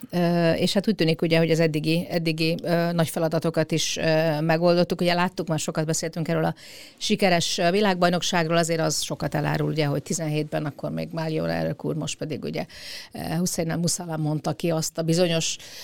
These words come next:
mondjuk így, mérföldkőnek számító kifejezést, hogy minden idők legjobb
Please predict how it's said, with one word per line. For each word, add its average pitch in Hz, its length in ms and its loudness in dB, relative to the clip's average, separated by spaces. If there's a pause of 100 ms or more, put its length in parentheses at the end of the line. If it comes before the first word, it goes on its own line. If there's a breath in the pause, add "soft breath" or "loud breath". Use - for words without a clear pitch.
(340 loud breath)
mondjuk 196 360 4
így, 190 180 4
mérföldkőnek 180 1000 6
számító 165 640 0
kifejezést, 151 720 0
hogy 151 140 -2
minden 143 440 0
idők 147 580 -4 (100)
legjobb 127 540 -4